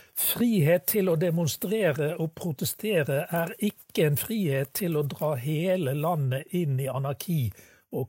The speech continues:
kaos», sier statsminister Bibi Netanyahu. «En suveren stat kan ikke tolerere anarki. Jeg vet at det finnes mange israelere som elsker landet sitt,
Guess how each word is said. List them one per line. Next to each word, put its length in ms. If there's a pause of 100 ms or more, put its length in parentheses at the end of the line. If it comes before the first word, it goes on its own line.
kaos», 680 (500)
sier 320
statsminister 640
Bibi 400
Netanyahu. 720 (500)
«En 160
suveren 480
stat 480
kan 320
ikke 240
tolerere 720
anarki. 640 (560)
Jeg 160
vet 260
at 140
det 80
finnes 280
mange 380
israelere 800
som 220
elsker 360
landet 460
sitt, 320